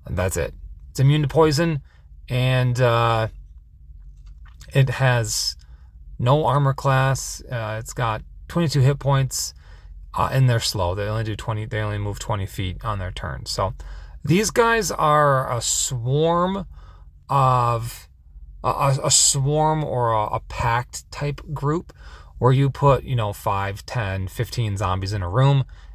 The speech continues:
and let the party figure out how they wanna deal with them. Uh, for our particular instance,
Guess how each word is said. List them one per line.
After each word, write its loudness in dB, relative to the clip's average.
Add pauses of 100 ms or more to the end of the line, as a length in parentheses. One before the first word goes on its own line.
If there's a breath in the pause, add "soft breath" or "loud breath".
(180)
and -2
let 0
the -4
party -2
figure -4
out -2
how -2
they -2
wanna -4
deal -8
with -12
them. -12 (880 soft breath)
Uh, 2
for 2
our 8
particular -2
instance, -4